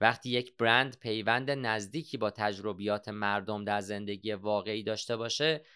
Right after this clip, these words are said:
نگرانی‌ها و دغدغه‌هاش رو به اشتراک می‌گذاره و مشتریان رو شاد می‌کنه.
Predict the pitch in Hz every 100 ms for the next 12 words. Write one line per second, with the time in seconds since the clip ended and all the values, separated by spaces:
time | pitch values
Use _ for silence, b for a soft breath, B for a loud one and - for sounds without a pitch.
0 | _ 120 113 117 113 117 113 117 117 156
1 | 151 117 110 110 104 113 113 113 120 180
2 | 175 - 139 117 104 - 104 113 - 135
3 | 117 139 135 131 b b - 110 110 107
4 | - 113 110 120 147 151 147 - 139 123
5 | 85 71 - 62 62